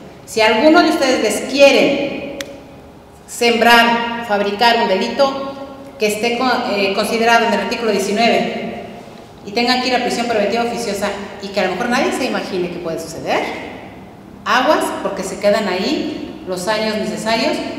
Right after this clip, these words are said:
como para que no salgan, porque va a haber prisión preventiva oficiosa.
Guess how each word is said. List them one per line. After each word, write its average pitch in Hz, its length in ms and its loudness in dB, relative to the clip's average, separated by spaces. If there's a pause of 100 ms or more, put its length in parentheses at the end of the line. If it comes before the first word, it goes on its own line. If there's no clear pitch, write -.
como 180 220 -4
para 165 140 -6
que 180 60 -6
no 180 120 -2
salgan, 175 380 -6 (560)
porque 180 200 -8
va 170 80 -2
a - 20 -4
haber 185 160 -4
prisión 180 260 -8
preventiva 170 340 -6
oficiosa. - 380 -8